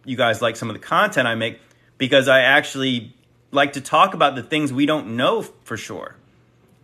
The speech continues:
The things we have to speculate about. Because if you really think about it, like, that is what it comes down to. Like,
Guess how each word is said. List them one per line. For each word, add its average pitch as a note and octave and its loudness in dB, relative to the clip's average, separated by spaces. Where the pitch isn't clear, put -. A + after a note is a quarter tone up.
The C3+ -4
things G3 0
we F#3+ 0
have E3+ 4
to D3 -4
speculate C#3+ -2
about. D#2 -12
Because E3 0
if D#3+ 2
you F#3 -8
really C#4 2
think F#3+ -2
about C#3 2
it, - -8
like, A2+ -6
that F#3 4
is B2+ -6
what B2 -4
it A#2 -10
comes C3+ -4
down C3+ 0
to. C3+ -10
Like, G#2+ -4